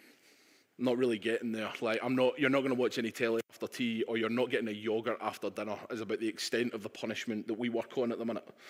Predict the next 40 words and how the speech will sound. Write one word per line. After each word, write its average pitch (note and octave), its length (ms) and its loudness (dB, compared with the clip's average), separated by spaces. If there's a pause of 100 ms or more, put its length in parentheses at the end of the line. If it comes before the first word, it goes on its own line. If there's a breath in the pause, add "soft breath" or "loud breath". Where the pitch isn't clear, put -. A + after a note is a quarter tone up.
(360 loud breath)
Um, G#2+ 360 6
and A#2 160 0
consequences C3 1080 4 (460 loud breath)
are C3 100 4
a B2+ 40 4
hard D#3+ 380 6
thing C3+ 240 2
to - 80 -12
piece - 240 -8
together A2+ 380 2
for - 160 -6 (100)
tiny D#3 340 4
little C3 240 4
children, A2+ 460 0
'cause A#2+ 180 -4
you're B2+ 80 6
always E3 240 6
worried A#2+ 260 6
you're A#2+ 100 2
gonna A2+ 100 0
be G#2 80 -2
far C#3+ 240 0
too C3+ 200 -2
severe G#2+ 440 0 (320 loud breath)
and A#2 100 0
you're A#2 100 2
gonna A2 140 2
emotionally B2 400 2
scar G#2+ 400 0
a - 40 -6
two-year-old, A#2 600 0
and A2+ 80 -2
that's B2+ 140 -2
definitely C#3+ 440 4
not A#2+ 140 4
what A2+ 140 4
I - 20 4
want A2 260 0
to A#2+ 80 -8
do. A#2 300 4